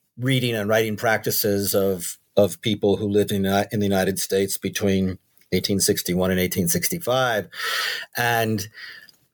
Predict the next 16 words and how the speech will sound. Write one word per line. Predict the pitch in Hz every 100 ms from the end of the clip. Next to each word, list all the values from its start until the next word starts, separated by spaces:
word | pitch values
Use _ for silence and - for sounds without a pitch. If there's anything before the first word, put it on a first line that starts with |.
| _ - -
uh, | 107 95 76 - - _ -
and | 117
now, | 113 143 151 120 110
especially | 95 - 131 165 - 110 107 104 - _ _
very | - - 127 165
recently | 127 107 120 - 110 117
with | 107 104 - - _ _ _ -
the | 87 113 107 104 101 -
ascendancy | 123 - 123 120 110 - 107
of, | 101 87 - - _ - _ -
of | 107 -
tweeting | - 160 190 139 117 131 135
and, | 110 104 104 107 98 -
and | 104 104 107
very | 101 107 127
short | 123 - 117 107 104